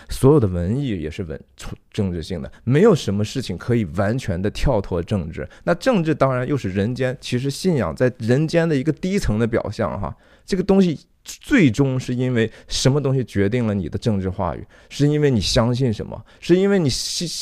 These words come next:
你的信仰决定的。呀，我不知道这个视频，希望能够顺利的发出来。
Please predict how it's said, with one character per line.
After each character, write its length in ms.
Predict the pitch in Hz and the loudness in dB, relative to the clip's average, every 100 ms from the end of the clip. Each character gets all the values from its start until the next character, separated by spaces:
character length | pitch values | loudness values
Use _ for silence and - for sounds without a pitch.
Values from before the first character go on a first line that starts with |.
| - | 0
你 80 | 127 | 4
的 100 | 143 | 4
信 260 | - 208 151 | 4 2 2
仰 200 | 82 - | -2 -8
决 220 | - 57 | -12 -8
定 180 | 85 - | -8 -10
的。 80 | - _ _ _ _ _ _ _ _ _ _ _ _ _ _ _ _ _ _ _ _ _ _ _ _ _ _ _ _ _ - - - | -18 _ _ _ _ _ _ _ _ _ _ _ _ _ _ _ _ _ _ _ _ _ _ _ _ _ _ _ _ _ -12 -4 -2
呀， 160 | 139 90 | -2 -4
我 80 | |
不 100 | 87 | 0
知 80 | 110 | 2
道 100 | 110 | 2
这 140 | 101 104 | 2 0
个 100 | 98 | 0
视 360 | - - - | -4 -8 -4
频， 280 | 104 95 92 | -2 -2 -4
希 180 | 92 147 | -2 2
望 120 | 156 | 4
能 120 | 107 98 | 4 0
够 100 | 101 | -2
顺 240 | - 104 | -2 -2
利 80 | 92 | -2
的 80 | 76 | -4
发 200 | 73 85 | -8 -8
出 100 | - | -12
来。 240 | 80 | -14